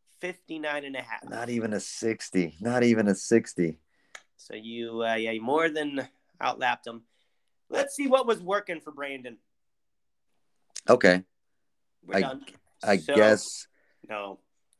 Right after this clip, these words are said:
Speaker 2: I guess Jonathan Taylor.
Speaker 1: Yeah, Taylor, eleven and a half.
Speaker 2: But, I mean,
Speaker 1: Corey Davis, ten and a half. And his kicker,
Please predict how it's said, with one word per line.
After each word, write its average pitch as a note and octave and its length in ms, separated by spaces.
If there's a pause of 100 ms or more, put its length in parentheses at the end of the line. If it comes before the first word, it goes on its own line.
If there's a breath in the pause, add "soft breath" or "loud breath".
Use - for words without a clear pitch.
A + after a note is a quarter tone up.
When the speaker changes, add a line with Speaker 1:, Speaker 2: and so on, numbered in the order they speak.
(340)
Speaker 2:
I F2 100
guess F#2 360 (140)
Jonathan A#2 520 (220)
Taylor. C#3 640 (600)
Speaker 1:
Yeah, G3 600 (140)
Taylor, G#3 320
eleven F#3 320
and F3+ 80
a D#3 40
half. D3+ 460
Speaker 2:
But, A2 180
I G#2 80
mean, G2 380
Speaker 1:
Corey E3 240
Davis, D#3+ 440
ten E3+ 160
and D#3+ 100
a D#3+ 40
half. D#3+ 280
And F#3+ 80
his G3 120
kicker, - 360